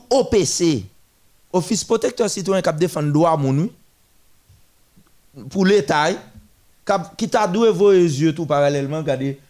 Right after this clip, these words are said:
comment l'autre organisme, droits humains, N D D H, euh, j'ai éclairé ou t'as fonctionné. Droits humains, droit, droit. O P C, Office Protecteur, droit moun. C'est lui, monsieur Bay,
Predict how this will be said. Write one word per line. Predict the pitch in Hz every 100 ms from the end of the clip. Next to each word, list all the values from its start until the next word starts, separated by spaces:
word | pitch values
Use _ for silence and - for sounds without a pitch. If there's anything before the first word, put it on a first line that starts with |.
| -
comment | 143 147
l'autre | 147 131
organisme, | 127 120 120 120 110 -
droits | 107 113 110
humains, | 120 107 101 107 110
N | 104 98
D | 101
D | 107 120 92 92
H, | 104 101 101 107 -
euh, | 78 98 98
j'ai | 92 98
éclairé | 92 127 98 98 110
ou | 107 98 101
t'as | 104
fonctionné. | - 90 87 80 82 _ _ _ _ _
Droits | 104 120 - 156
humains, | 185 151 151 127 -
droit, | - 127 165 151 - - _
droit. | - 139 156 135 - - _ _ _ _ _ _ _ _ _ _ _ _ _
O | 156
P | 151 175
C, | 139 165 156 110 _ -
Office | 123 - 170
Protecteur, | - - 135 135 117 - 123 110 95 _ _
droit | - 131 147
moun. | 131 156 170 123 92 85 - _ _ _ _ _ _ _
C'est | - 196
lui, | 175 208
monsieur | 233 160 - 170
Bay, | 139 135 139